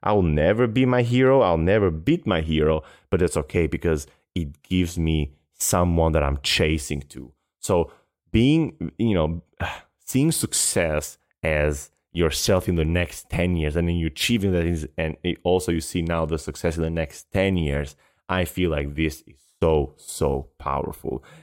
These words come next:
because it gives you the motivation, the energy, and the mindset to keep going in the daily things to make you the best version of yourself. And obviously, of course,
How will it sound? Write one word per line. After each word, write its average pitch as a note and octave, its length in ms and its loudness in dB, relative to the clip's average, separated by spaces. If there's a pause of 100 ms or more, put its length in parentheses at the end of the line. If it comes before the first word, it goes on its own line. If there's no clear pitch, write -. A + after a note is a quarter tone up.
(100)
because D#2+ 260 -4
it C#2+ 220 -6
gives D#2 340 0
you D#2 80 0
the D2+ 80 0
motivation, D2 920 -2 (280)
the D#2+ 240 -12
energy, F#2 680 0 (180)
and F2 160 2
the E2 80 2
mindset D#2 640 -2 (220)
to D2 200 -6
keep - 360 -2 (380)
going D#2+ 500 2
in F2 160 0
the C#2+ 120 -2
daily B2 720 0 (220)
things D#2+ 520 -2 (1040)
to F2+ 80 0
make E2+ 320 0
you F2+ 60 2
the D2 100 0
best C#2+ 380 -2
version D#2 300 -2
of C#2+ 140 -8
yourself. C#2 500 -4 (320)
And C3+ 140 -4
obviously, D3 680 0 (640)
of - 100 -10
course, G#2+ 380 2